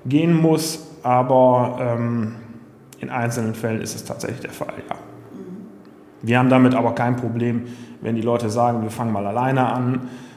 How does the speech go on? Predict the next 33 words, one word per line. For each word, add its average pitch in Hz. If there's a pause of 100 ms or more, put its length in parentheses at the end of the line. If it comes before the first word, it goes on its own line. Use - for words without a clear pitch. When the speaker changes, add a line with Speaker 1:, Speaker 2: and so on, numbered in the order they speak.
(220)
Speaker 1:
Ähm, 110
häufig 135
ist 123
es 120
tatsächlich 123
auch 113
so, 117
so, 123
dass 110
wenn, 110
äh, 110 (560)
man 113
dann 110
nachher 120
mit 110
dem 113
Finanzamt 113
spricht 135
und 117
sagt, 117
wir 113
haben 117
hier 117
einen 110
Gründer 123
oder 107
eine 104
Gründerin, 113 (420)
die 101
ist 110
schon 117
mal -
angefangen 131